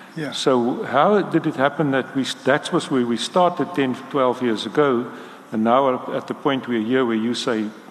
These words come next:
Speaker 2: social media threatens democracy in Africa. Can
Speaker 1: Yeah.
Speaker 2: you expand a bit?
Speaker 1: Yeah. I mean, I, I also think that social media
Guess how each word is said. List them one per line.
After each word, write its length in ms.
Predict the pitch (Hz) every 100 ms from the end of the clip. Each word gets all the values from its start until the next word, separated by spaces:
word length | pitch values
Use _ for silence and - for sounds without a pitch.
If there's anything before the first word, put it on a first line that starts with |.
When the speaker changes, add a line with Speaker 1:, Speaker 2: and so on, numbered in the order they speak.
| - -
Speaker 2:
social 400 | - 127 - 117
media 340 | 117 117 113
threatens 420 | 113 123 - 117
democracy 560 | - 107 107 - - 120
in 100 | 110
Africa. 360 | 110 - 110
Can 200 | 104 135
Speaker 1:
Yeah. 60 | 107
Speaker 2:
you 60 | 110
expand 440 | - - 123 110
a 40 |
bit? 160 | 95 95 - - -
Speaker 1:
Yeah. 120 | 156 - - -
I 60 |
mean, 80 | 175
I, 220 | 165 190 -
I 60 |
also 240 | 196 185 170
think 200 | 185 170
that 140 | 147
social 360 | - 165 - 147
media 320 | 151 151